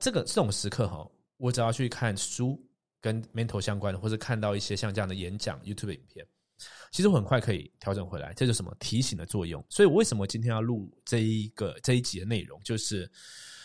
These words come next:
呃，如果你现在听到这边了，呃，我希望有提醒到你一些事情。那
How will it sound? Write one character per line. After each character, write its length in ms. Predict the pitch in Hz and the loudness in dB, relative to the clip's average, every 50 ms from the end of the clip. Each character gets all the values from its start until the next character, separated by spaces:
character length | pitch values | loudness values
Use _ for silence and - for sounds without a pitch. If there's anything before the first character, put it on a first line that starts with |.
| - - _ | -20 -6 _
呃， 180 | - 123 113 110 | 6 6 8 8
如 140 | 131 180 220 | 6 4 4
果 100 | 233 180 | 4 4
你 80 | 117 | 4
现 100 | 101 - | 2 2
在 60 | 139 131 | 0 0
听 140 | - 131 | 0 0
到 80 | 135 120 | 0 0
这 120 | - - 117 | 0 0 -2
边 280 | - - 117 113 104 95 | -2 -2 -2 0 0 0
了， 160 | 101 90 - - - _ _ | 0 -2 -4 -8 -14 _ _
呃， 640 | - 104 98 82 69 65 60 58 58 55 53 52 50 50 - - | -8 -6 -6 -4 -6 -6 -8 -10 -10 -10 -10 -12 -14 -16 -8 -2
我 100 | 117 117 | 0 2
希 220 | 110 - - 175 | 2 4 4 4
望 200 | 190 202 185 127 101 90 - _ _ _ _ _ _ _ _ | 4 4 2 2 -2 -6 -12 _ _ _ _ _ _ _ _
有 520 | - 113 107 101 95 85 78 73 80 - - _ _ _ _ - | -2 0 0 2 2 0 -4 -6 -8 -10 -14 _ _ _ _ -8
提 180 | - - 117 | -2 0 0
醒 220 | 120 - - 113 92 | 2 2 0 0 0
到 100 | 104 104 | -2 -2
你 100 | 95 85 | -2 -4
一 60 | 92 | -6
些 100 | - 92 | -6 -6
事 140 | 90 - 85 | -6 -6 -6
情。 240 | - - - - - _ _ _ _ _ _ _ _ _ _ _ _ _ - | -8 -10 -10 -12 -16 _ _ _ _ _ _ _ _ _ _ _ _ _ -10
那 200 | 107 98 69 | -10 -10 -10